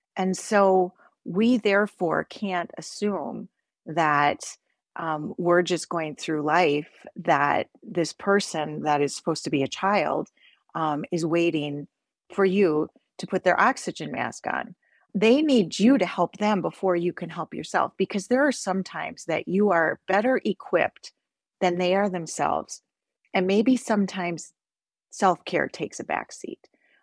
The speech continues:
I've seen self-care being used as a crutch, and I've also seen people that are healed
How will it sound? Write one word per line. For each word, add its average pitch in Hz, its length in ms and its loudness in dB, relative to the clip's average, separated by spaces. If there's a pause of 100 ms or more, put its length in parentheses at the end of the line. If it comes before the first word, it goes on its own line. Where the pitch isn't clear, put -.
(120)
I've 185 200 0
seen 262 380 2
self-care 175 840 0 (280)
being 165 280 -6
used 185 360 0
as 185 140 -4
a 156 40 -6
crutch, - 480 -4
and 165 160 -6
I've 151 220 -4
also 180 600 0 (400)
seen 196 340 -2
people 190 420 0
that 160 400 0 (460)
are 180 160 0
healed 220 600 2